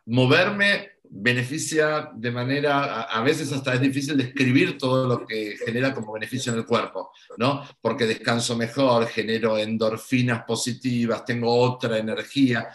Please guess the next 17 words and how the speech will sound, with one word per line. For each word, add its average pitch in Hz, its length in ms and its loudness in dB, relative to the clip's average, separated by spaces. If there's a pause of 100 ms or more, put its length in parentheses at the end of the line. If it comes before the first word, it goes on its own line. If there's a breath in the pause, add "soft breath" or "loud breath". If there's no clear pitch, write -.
(140 loud breath)
me 175 140 2
ayuda 170 380 4
a - 60 -2
perder 139 320 4
peso 139 200 2
si 123 100 -4
estoy 135 200 -2
perdiendo 135 380 2
de 127 120 0
peso, 139 320 0
me 131 100 0
ayuda 151 180 2
a 143 40 -2
mantenerme 139 760 2
si 131 100 -6
estoy 131 240 -6
manteniéndome, 123 1120 4